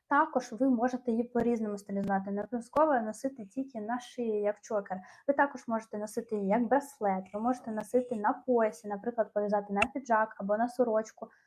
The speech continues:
І як поясок носити її, ви можете носити її в волосі, ви можете носити її на вашому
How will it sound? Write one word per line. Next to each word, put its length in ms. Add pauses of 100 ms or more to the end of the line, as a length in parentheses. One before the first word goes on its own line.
(340)
І 160
як 420
поясок 400
носити 360
її, 200
ви 120
можете 320
носити 380
її 140
в 120
волосі, 520
ви 160
можете 340
носити 420
її 440 (320)
на 520
вашому 580